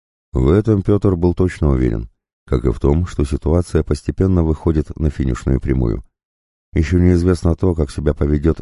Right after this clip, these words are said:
сам этот мальчишка, если он действительно окажется очень похож на молодого дворянина,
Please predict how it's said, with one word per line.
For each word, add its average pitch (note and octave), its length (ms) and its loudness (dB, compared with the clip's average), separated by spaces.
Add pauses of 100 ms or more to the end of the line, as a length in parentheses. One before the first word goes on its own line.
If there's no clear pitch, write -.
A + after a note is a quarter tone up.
сам D#2 280 0
этот C#2 180 -4
мальчишка, C#2+ 560 -4 (320)
если D#2 260 0
он E2 180 4
действительно D#2+ 640 0
окажется D#2 460 -2
очень D2 320 -2
похож D2+ 500 -6
на D2+ 140 -2
молодого D2 460 0
дворянина, D2 580 0